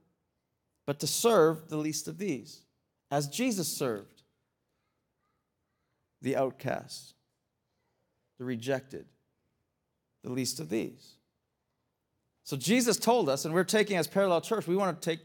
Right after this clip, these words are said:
our cue from Jesus. We want to come alongside our communities and the least of these. And in the last year since we've been Parallel, we have helped thirty-four thousand two hundred seventy-one individuals.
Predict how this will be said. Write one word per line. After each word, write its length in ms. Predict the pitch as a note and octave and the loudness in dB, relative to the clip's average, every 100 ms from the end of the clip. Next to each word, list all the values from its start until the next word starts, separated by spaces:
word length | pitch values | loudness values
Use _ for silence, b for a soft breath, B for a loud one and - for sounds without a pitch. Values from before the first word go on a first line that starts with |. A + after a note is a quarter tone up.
| _ - | _ -2
our 120 | D3+ | -2
cue 220 | D3 D3+ | -2 -8
from 200 | D3 C#3+ | -8 -8
Jesus. 420 | A#2+ C#3+ F3+ F3 - | -4 -4 -4 -8 -6
We 140 | D#3 | -2
want 200 | F#3 D#3+ | 0 0
to 20 | E3 | -2
come 140 | D#3+ | -6
alongside 640 | D#3 D#3 D3 - E3+ C#3+ | -4 -4 -6 -2 0 2
our 120 | C3+ C3 | 0 -4
communities 520 | - E3 D3+ B2+ A#2+ | -6 -6 -6 -8 -8
and 100 | B2 | -8
the 40 | |
least 240 | C3+ C#3+ C3+ | -6 -6 -6
of 80 | |
these. 260 | C#3 C#3 - _ _ _ _ _ _ - | -4 -4 -6 _ _ _ _ _ _ 0
And 120 | F3 | 4
in 80 | G3 | 4
the 140 | G#3 | 6
last 360 | F#3+ G#3+ G3 A#3 | 6 6 4 2
year 120 | G3+ | 0
since 240 | - F#3 | 0 -2
we've 160 | F3+ E3+ | -4 -4
been 140 | E3 | -4
Parallel, 600 | D3+ F3 E3+ C3+ A2+ - _ _ _ _ _ _ - | -2 2 4 2 0 -4 _ _ _ _ _ _ -4
we 140 | D3+ | 4
have 120 | G3+ D#3+ | 4 6
helped 260 | E3+ D#3+ | 4 2
thirty-four 600 | - F#3 F#3+ G3+ F#3+ F#3+ | 0 -2 -2 -4 -2 -2
thousand 500 | E3 F3+ D#3+ D3 C#3+ | 0 2 4 2 -4
two 180 | C3+ E3 | -6 -4
hundred 280 | D#3+ D#3 C#3+ | -2 -4 -4
seventy-one 580 | - C#3+ C#3 C#3 C3+ B2+ | -2 -4 -2 -2 -2 -2
individuals. 720 | B2+ A#2+ A#2 G#2+ A2+ C#3+ - | -4 -4 -4 -6 -8 -12 -16